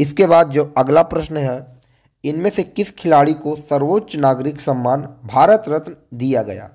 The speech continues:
तो जो भारत रत्न है, अभी तक मात्र सचिन तेंदुलकर को ही भारत रत्न दिया गया है। इसके बाद वर्तमान में मनोविज्ञान को कैसे परिभाषित किया गया है? तो मनोविज्ञान को परिभाषित किया गया है, the science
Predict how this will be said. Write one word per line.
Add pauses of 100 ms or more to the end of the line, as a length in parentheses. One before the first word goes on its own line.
(560)
तो
जो
भारत
रत्न
है,
अभी
तक
मात्र
सचिन
तेंदुलकर
को
ही
भारत
रत्न (400)
दिया
गया
है। (720)
इसके
बाद
वर्तमान
में (100)
मनोविज्ञान
को
कैसे
परिभाषित
किया
गया
है? (400)
तो
मनोविज्ञान
को
परिभाषित
किया
गया
है, (280)
the
science